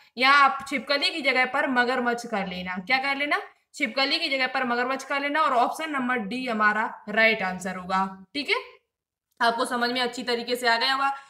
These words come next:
किन किन में चार हृदय पाए जाते हैं और किन में तीन हृदय पाए जाते हैं, हार्ट। ठीक है,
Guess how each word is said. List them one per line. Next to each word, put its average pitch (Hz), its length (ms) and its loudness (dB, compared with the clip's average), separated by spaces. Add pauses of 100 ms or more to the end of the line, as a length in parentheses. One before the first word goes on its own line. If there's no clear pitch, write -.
(140)
किन 311 180 0
किन 294 180 -4
में 285 180 0
चार 240 220 6
हृदय 247 260 2
पाए 277 220 4
जाते 277 240 -2
हैं 294 120 -6 (220)
और 240 160 -4
किन 262 140 -4
में 277 220 -4
तीन 240 280 -4
हृदय 202 280 0 (320)
पाए 208 220 4
जाते 175 340 -4
हैं, 196 240 -4 (520)
हार्ट। 196 340 4 (260)
ठीक 339 140 -4
है, 508 80 0